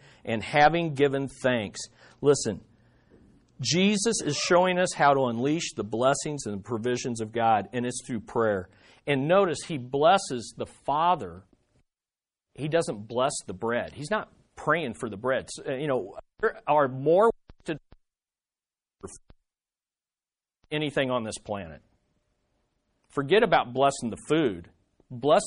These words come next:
the one who gave the food. Amen? It's all about our focus. We ask God to provide what we need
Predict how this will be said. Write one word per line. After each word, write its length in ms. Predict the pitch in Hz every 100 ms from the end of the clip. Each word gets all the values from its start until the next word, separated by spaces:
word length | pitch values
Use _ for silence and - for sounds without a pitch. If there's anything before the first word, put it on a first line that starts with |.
| -
the 80 |
one 280 | 120 131 143
who 140 | 123 98
gave 460 | 95 110 143 170
the 100 | 92
food. 340 | - - 73 - _ _ -
Amen? 360 | 117 113 120 - _ _ _ _ _ _ _ _ _ _ _ _ _ _ _ _ _ _ _ _ _ - _ _ _ _
It's 120 | 139
all 120 | -
about 240 | - 196 -
our 80 | 180
focus. 500 | - 311 - 220 - - - _ _ _ _ _ _ _ _ _ _ -
We 160 | 156
ask 240 | 269 226 -
God 240 | 175 175
to 60 | 156
provide 560 | 139 127 139 156 180
what 280 | 180 147 143
we 160 | 123 117
need 520 | 117 151 190 233 240